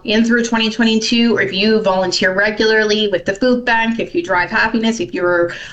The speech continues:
uh, a volunteer with local, um, local hockey,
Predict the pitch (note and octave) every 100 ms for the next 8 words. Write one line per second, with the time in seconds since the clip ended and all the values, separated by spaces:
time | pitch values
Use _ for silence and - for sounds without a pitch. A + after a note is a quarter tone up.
0 | - F#3 F3 F3 F#3 F3+ F3+ F3+ F#3+ -
1 | G#3 G#3 F#3+ F3+ F#3 F3+ F3 - - F3+
2 | F3+ F3+ - - E3+ B3+ B3+ B3+ B3 B3